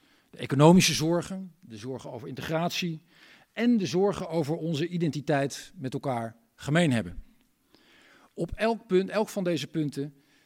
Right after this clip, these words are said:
dreigt de Nederlandse samenleving uit het lood geslagen te worden. Op elk van deze punten verliezen we het zicht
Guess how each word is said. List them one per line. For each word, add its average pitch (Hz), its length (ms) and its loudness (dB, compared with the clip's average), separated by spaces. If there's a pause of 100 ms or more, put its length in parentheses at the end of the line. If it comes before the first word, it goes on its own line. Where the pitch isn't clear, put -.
dreigt 160 560 -2
de 151 80 -8
Nederlandse 151 460 -2
samenleving 123 760 -4 (280)
uit 127 160 -10
het 123 100 -4
lood 156 160 2
geslagen 104 420 -10
te 98 80 -12
worden. 95 220 -14 (1300)
Op 160 140 -2
elk 220 180 6
van 202 160 0
deze 175 240 4
punten 175 540 -2
verliezen 190 460 0
we 185 80 -6
het 175 120 -8
zicht - 500 -6